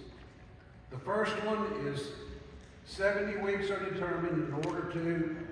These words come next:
finish the tr-, the transgression. That is transgression with the definite article, the, capital T, the big transgression, which is what?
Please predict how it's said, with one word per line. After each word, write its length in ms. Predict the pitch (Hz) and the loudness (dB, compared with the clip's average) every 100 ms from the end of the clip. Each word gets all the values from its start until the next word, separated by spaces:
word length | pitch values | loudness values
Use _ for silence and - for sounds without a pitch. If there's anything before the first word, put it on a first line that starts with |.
| - - | -8 -4
finish 800 | 185 190 196 196 190 190 - - 147 | 2 4 6 6 4 2 0 -2 -2
the 80 | |
tr-, 380 | 147 156 151 - - - 180 | -2 -4 -4 -6 -8 -6 2
the 600 | 220 185 147 147 - - - - | 4 4 4 2 0 -4 -8 -2
transgression. 840 | 170 165 170 185 185 175 185 - - - - - | 0 0 0 6 6 6 2 0 -2 -6 -8 -6
That 220 | 151 185 180 | 2 4 6
is 220 | - - - - - - | 4 0 -4 -6 -10 -4
transgression 920 | 170 160 - 180 196 202 220 214 185 | 0 0 0 2 6 6 4 4 4
with 300 | 170 - - | 2 2 0
the 60 | 160 | 2
definite 400 | 175 180 185 156 | 2 4 2 4
article, 600 | 165 170 170 175 175 175 170 127 | 4 4 4 2 0 0 -2 0
the, 560 | 190 202 170 - 381 - - - - - - - | 2 2 2 2 0 -4 -8 -12 -14 -14 -14 -2
capital 460 | 190 190 - 196 175 - | 4 6 6 2 2 2
T, 540 | 190 160 - - - - - 135 | 4 4 4 2 -2 -6 -8 -8
the 40 | - | -2
big 360 | 190 180 - | 2 2 2
transgression, 960 | 170 175 165 160 170 165 - 120 117 - - - | 0 0 0 0 0 0 0 -2 -4 -6 -10 -6
which 180 | 160 151 | -4 -2
is 160 | 160 143 | -2 0
what? 500 | 190 180 - - | 4 6 4 0